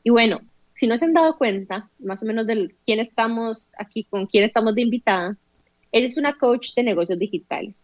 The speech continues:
y es una coach energética también, especializada en algo que venimos hablando, en especial el episodio pasado. No sé si sabías, pero vos fuiste el descubrimiento de mi episodio pasado, yo. Eh, y hablé de diseño humano.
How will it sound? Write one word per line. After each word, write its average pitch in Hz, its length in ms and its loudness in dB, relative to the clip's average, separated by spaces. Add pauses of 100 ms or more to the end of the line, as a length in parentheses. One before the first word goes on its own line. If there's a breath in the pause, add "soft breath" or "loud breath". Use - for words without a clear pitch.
(120)
y 196 80 -2
es 202 100 -2
una 233 180 -4
coach 202 340 2
energética 240 680 0
también, 151 600 -8
especializada 277 760 0
en 220 100 -2
algo 180 260 -4
que 202 100 -6
venimos 180 380 -6
hablando, 240 420 0
en 196 80 -4
especial 180 380 -4
el 160 140 -2
episodio 185 460 -2
pasado. 233 520 2
No 208 160 -6
sé 233 120 -6
si 226 60 -12
sabías, 240 400 -8
pero 196 160 -2
vos 190 200 -2
fuiste 240 240 -6
el 247 60 -2
descubrimiento 233 600 0
de 226 60 4
mi 226 80 4
episodio 175 360 0
pasado, 208 360 2
yo. 180 120 0 (600 loud breath)
Eh, 208 220 4
y 196 60 4
hablé 185 200 4
de 196 60 4
diseño 254 340 -2
humano. 262 300 -2